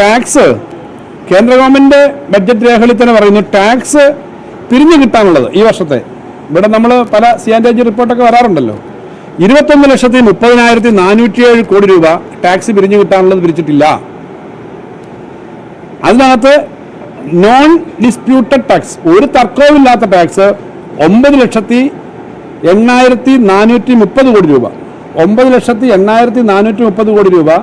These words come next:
ഒരു തർക്കവുമില്ല, അംഗീകരിച്ചു, ഇതുണ്ട്, ഞങ്ങൾ ടാക്സ് കൊടുക്കേണ്ടതാണ്. ഒമ്പത് ലക്ഷത്തിൻ്റെ പിരിച്ചു കഴിഞ്ഞാൽ ഒരു ഒമ്പത്തി മൂന്ന്, ഇരുപത്തേഴ്,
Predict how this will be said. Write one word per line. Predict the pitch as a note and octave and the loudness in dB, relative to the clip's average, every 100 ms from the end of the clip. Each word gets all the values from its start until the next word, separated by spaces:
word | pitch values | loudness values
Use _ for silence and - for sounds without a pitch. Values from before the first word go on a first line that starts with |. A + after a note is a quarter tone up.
| - - - - - E3 | -4 -20 -20 -18 -4 0
ഒരു | C4+ A#3+ | 0 0
തർക്കവുമില്ല, | G#3 - C#4+ B3 F#3+ - - - - - - - G3 | -2 0 2 2 2 0 -2 -16 -20 -20 -20 -6 -2
അംഗീകരിച്ചു, | B3 C#4 C4+ E3 D3+ - | 2 4 2 0 -4 -2
ഇതുണ്ട്, | G3 G#3+ A#3 - - F#3 | 0 2 2 -2 -4 -2
ഞങ്ങൾ | G3+ G3+ | 0 0
ടാക്സ് | G3+ G3+ A3 | -2 0 0
കൊടുക്കേണ്ടതാണ്. | G3+ G3 E3+ B2+ G2+ - E3 | 2 0 0 -2 -8 -6 -4
ഒമ്പത് | E3 G3+ G#3+ | 0 0 0
ലക്ഷത്തിൻ്റെ | A3 G3+ G#3+ A3 G3+ | -2 -4 -2 -2 -2
പിരിച്ചു | F#3+ G#3+ | -2 0
കഴിഞ്ഞാൽ | G#3 G#3 G#3 G#3+ - - - - - G3 | 0 0 0 -2 -8 -20 -20 -20 -4 0
ഒരു | G#3+ G#3+ G#3 D3 | 4 4 2 -2
ഒമ്പത്തി | D#3+ G#3 F#3+ G#3 | -2 -2 -2 -2
മൂന്ന്, | G#3+ G3 | 0 0
ഇരുപത്തേഴ്, | G3+ G3 G#3+ | 0 0 0